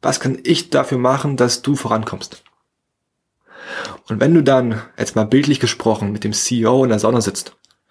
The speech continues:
wenn du bildlich gesprochen oder wirklich so ist, dass du seiner Familie und seinen Eltern, seinen Eltern, seinen Kindern vorgestellt wirst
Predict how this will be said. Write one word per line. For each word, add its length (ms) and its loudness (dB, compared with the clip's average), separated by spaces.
wenn 240 2
du 160 4
bildlich 340 2
gesprochen 580 0
oder 300 2
wirklich 260 2
so 100 0
ist, 200 2
dass 160 0
du 260 2
seiner 420 2
Familie 440 2
und 80 2
seinen 160 2
Eltern, 300 2
seinen 240 -4
Eltern, 300 2
seinen 160 2
Kindern 240 2
vorgestellt 480 0
wirst 240 -8